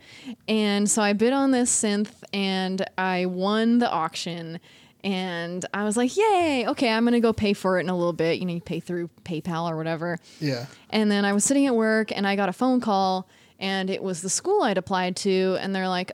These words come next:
Speaker 1: "Oh, somebody dropped out. Do you wanna, do you wanna take their place?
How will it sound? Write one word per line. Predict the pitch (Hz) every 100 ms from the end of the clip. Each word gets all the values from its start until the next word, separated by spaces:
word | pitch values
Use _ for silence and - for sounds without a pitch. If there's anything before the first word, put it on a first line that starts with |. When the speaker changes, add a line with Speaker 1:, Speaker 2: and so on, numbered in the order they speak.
| -
Speaker 1:
"Oh, | 415 330
somebody | 269 339 381
dropped | 262 208 214 214
out. | 226 277 170
Do | 175 190
you | 196
wanna, | 220 214 208 202 202 202 196 196 190 _ _ -
do |
you | 190
wanna | 196 190
take | 190 208 202 -
their | 202
place? | 190 185 247 453 - -